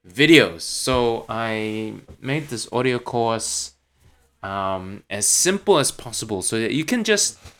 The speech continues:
listen to it when you're doing your everyday thing. Uh, there is an app you can use through the Kajabi. You just download the Kajabi app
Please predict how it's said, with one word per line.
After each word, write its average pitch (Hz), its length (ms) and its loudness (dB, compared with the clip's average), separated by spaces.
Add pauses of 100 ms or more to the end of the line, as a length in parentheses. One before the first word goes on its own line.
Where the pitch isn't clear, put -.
(220)
listen 220 580 4
to 190 200 4
it 190 180 2
when 127 120 -2
you're 113 120 -4
doing 156 500 0
your 107 160 -2 (220)
everyday 107 1500 -2 (960)
thing. 95 500 2 (1400)
Uh, 95 320 -4
there 113 360 2
is 170 300 6
an 151 240 -4 (580)
app 160 320 2
you 139 100 -2
can 110 220 -10
use 120 300 -2
through 127 140 -6
the 104 100 -8
Kajabi. 101 640 -6
You 113 140 -10
just 127 420 -6
download 123 640 4 (360)
the 92 60 -14
Kajabi 110 640 -4
app 95 360 -6